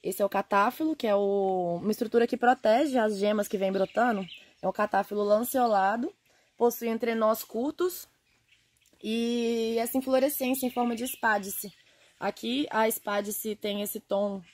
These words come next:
é, azul bem forte, intenso, roxo. Não sei se vai dar pra ver tão bem, mas é uma cor bem linda, com a espata com alguns tons arroxeados também, o verde puxando um pouco para o roxo.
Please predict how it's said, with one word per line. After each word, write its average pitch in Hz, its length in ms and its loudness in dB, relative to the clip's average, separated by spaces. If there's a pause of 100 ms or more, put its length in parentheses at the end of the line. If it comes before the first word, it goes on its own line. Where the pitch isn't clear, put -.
é, 175 520 -2
azul 196 560 0
bem 220 280 0
forte, 233 560 0
intenso, 196 680 -4
roxo. 208 460 4
Não 190 160 -10
sei - 140 -12
se - 100 -14
vai 180 100 -2
dar 190 120 -2
pra 190 160 -2
ver 190 120 -2
tão 190 200 0
bem, 220 260 2 (480)
mas 180 120 0
é 202 40 4
uma 208 100 4
cor 214 200 4
bem 214 200 4
linda, 254 440 2 (400)
com 226 120 -2
a 233 120 2
espata 240 480 -2
com 247 200 0
alguns 247 360 0
tons 240 220 -2
arroxeados 240 500 -2
também, 208 320 -4
o - 20 -6
verde 202 300 -2
puxando 220 360 -6
um 226 80 -6
pouco 220 240 -6
para 226 220 -4
o 240 60 -4
roxo. 185 420 -8